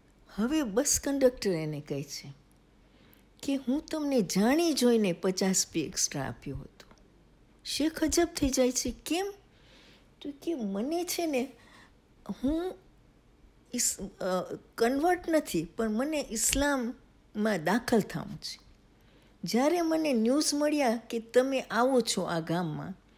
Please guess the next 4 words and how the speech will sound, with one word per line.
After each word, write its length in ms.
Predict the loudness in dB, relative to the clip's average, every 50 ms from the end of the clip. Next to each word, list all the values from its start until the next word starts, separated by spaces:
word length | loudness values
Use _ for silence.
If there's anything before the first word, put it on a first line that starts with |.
| -20 -20 -20 -20 -20 -20 -20 _ -6
અને 220 | -4 0 0 0
તમે 440 | -2 0 0 0 0 2 2 2 2
શેખ 600 | 2 2 2 4 6 6 6 6 6 0 -4 -2
હશો, 380 | -2 -2 -2 -2 -2 -2 -4 -4